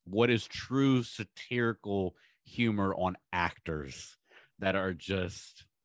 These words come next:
the, the wacky, the, the one who's, you know, not making great movies anymore, and then, like,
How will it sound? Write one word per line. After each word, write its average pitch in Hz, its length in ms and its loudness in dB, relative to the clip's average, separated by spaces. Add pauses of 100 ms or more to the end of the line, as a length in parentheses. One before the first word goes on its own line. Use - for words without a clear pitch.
(1300)
the, 107 240 4
the 101 140 4
wacky, 101 720 2
the, 90 440 0
the 101 120 0
one 113 260 2
who's, 104 420 -2
you 110 120 -2
know, 92 260 -2 (540)
not 104 240 2
making 113 300 2
great 107 220 4
movies 110 440 6
anymore, 104 800 4
and 107 140 4
then, 98 160 4
like, 90 300 0